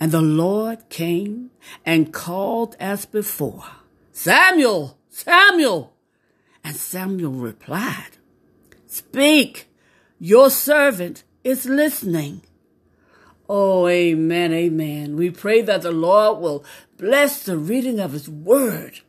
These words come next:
and give us more wisdom and understanding and the courage to obey his word. In the precious name of Jesus, we pray.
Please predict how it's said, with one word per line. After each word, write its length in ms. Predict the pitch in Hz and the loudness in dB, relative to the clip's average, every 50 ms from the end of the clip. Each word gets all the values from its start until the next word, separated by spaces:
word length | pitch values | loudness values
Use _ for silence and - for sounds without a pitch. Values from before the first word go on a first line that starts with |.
| _ _ _ _ _ _ _ _ - - - | _ _ _ _ _ _ _ _ -20 -20 -12
and 200 | 185 185 180 170 | -10 -8 -4 0
give 180 | 220 226 220 | 0 0 0
us 160 | 208 208 - | 0 -4 -8
more 260 | - - 185 180 170 165 | -10 -6 -4 -2 -2 -2
wisdom 600 | 156 160 160 170 196 214 220 208 - - 202 180 | -2 -4 -2 0 2 2 2 0 -2 -6 -6 -4
and 100 | 165 160 | -4 -4
understanding 1160 | 160 175 180 151 139 - - - - - _ - 254 233 233 240 226 226 233 233 233 233 240 - _ _ _ _ _ _ _ _ _ _ _ _ _ - | -4 -4 -6 -8 -8 -10 -12 -16 -20 -16 _ -8 -6 -6 -4 -6 -6 -6 -8 -8 -10 -10 -12 -16 _ _ _ _ _ _ _ _ _ _ _ _ _ -6
and 160 | 185 175 160 | -4 -2 -2
the 100 | 165 - | -2 -4
courage 760 | - - - - 240 240 226 202 170 139 104 - - - - | -4 -6 -4 -2 0 2 2 2 2 0 -4 -6 -10 -10 -10
to 160 | 170 - - - | -10 -12 -12 -12
obey 680 | 156 160 151 139 - - - 175 165 147 147 156 - - _ _ _ _ _ | -14 -14 -14 -14 -14 -12 -10 -10 -8 -8 -10 -12 -16 -20 _ _ _ _ _
his 340 | - - 165 170 - - - - | -14 -12 -12 -12 -12 -14 -18 -18
word. 460 | - - - 180 - - - - _ _ _ _ _ _ _ _ _ _ | -18 -16 -16 -16 -18 -20 -20 -20 _ _ _ _ _ _ _ _ _ _
In 80 | 170 | -10
the 80 | 156 156 | -10 -10
precious 400 | 160 - 226 208 - - - 165 | -6 -4 -4 -4 -4 -6 -8 -6
name 180 | 160 160 160 160 | -4 -2 -2 -2
of 100 | 170 170 | -2 -2
Jesus, 360 | - 185 180 175 - - - | -4 -6 -6 -6 -10 -14 -14
we 140 | - 190 185 | -12 -14 -14
pray. 420 | - _ 214 196 196 185 185 - | -14 _ -12 -12 -12 -12 -14 -16